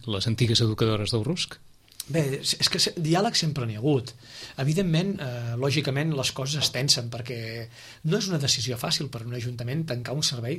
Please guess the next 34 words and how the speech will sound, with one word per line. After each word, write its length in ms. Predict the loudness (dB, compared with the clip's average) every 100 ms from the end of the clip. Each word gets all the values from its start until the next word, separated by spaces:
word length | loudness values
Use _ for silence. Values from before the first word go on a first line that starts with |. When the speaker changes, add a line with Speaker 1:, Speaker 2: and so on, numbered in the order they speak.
| -6
Speaker 2:
pel 140 | -10 -10 -6
qual 240 | -2 -2
el 320 | -4 -10 -6
va 140 | -2 0
crear 160 | 0 0
el 60 |
propi 240 | -2 -2 -2
ajuntament 460 | -2 -4 -4 -4 -6
fa 140 | -2
tants 220 | 0 0 -2
anys 300 | -4 -8 -12 -16 -20 -6
i 140 | -4 -2
que 80 |
tants 240 | -2 -2 0
bons 240 | -2 -2
fruits 380 | 0 0 0 -2 -6 -6
ha 100 | -4
donat 320 | -2 -2 -2 -8 -12 -8
en 140 | -6
quant 260 | -4 -4 -2
a 320 | -4 -6 -4
la 80 | -2
inclusió 460 | -2 -2 -2 -2 -2
social 500 | 0 -2 0 -2 -2
i 60 |
en 80 | -6
quant 160 | -8 -6
a 80 | -6
l'aprenentatge 720 | -6 -6 -2 -2 0 0 0
i, 320 | -2 -2 -4
i 320 | -8 -8 0
l'educació 460 | 2 2 2 2 2
dels 80 | 0
infants. 400 | -4 -8 -8